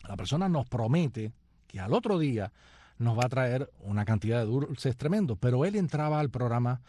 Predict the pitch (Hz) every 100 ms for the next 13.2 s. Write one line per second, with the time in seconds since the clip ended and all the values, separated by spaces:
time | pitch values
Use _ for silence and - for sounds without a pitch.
0 | - - 135 131 120 123 123 120 143 131
1 | 117 131 139 117 117 104 107 113 107 185
2 | 131 90 107 92 160 160 156 147 170 139
3 | - 95 95 127 226 277 - - - -
4 | _ - 165 - 160 190 180 151 170 _
5 | _ _ _ - 113 139 135 147 139 185
6 | 170 170 139 117 120 135 120 160 - 139
7 | 113 107 101 95 95 98 92 101 175 135
8 | 120 147 127 170 160 120 104 104 226 240
9 | 120 101 247 226 220 262 113 120 175 180
10 | 233 208 - 170 - 98 92 95 104 120
11 | 139 151 170 135 170 - - - - -
12 | - - _ - 139 175 175 196 247 233
13 | 220 208